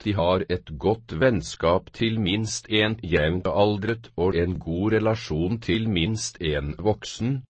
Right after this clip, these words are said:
parentes, forelder, lærer, mentor eller lignende, parentes slutt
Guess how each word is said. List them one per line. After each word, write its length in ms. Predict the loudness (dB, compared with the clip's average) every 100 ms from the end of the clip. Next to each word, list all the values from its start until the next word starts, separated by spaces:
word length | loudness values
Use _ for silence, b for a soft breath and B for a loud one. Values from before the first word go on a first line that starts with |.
| _ _
parentes, 880 | 0 2 2 -2 0 0 0 -4 -16 _ _ _
forelder, 920 | 2 4 6 4 0 -4 -4 -6 -10 _ _ -6
lærer, 680 | 0 4 4 4 2 0 -2 -14 _ _
mentor 720 | -2 2 2 2 -2 -6 -4 -2
eller 420 | 0 2 2 0 0
lignende, 600 | 0 2 2 2 0 -2 _ _ _
parentes 800 | 2 2 2 -2 -2 -2 -2 -8 -16
slutt 560 | -10 -4 -4 -6 -20